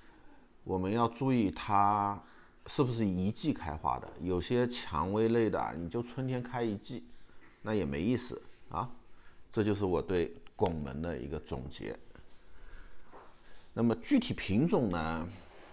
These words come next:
具体品种没什么好推荐的，还是要自己各地去挑。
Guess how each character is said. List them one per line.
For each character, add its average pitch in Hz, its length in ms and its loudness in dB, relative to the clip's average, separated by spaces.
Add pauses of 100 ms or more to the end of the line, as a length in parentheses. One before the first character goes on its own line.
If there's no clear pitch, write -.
(140)
具 233 120 0
体 185 140 4
品 127 180 2
种 147 160 6
没 104 220 6
什 147 100 0
么 127 80 2
好 113 140 0
推 113 220 2
荐 117 200 2
的， 80 120 -2
还 95 200 0
是 104 140 -2
要 123 160 6
自 123 220 -2
己 85 300 -2
各 143 140 6
地 123 260 2
去 101 180 0
挑。 120 360 -2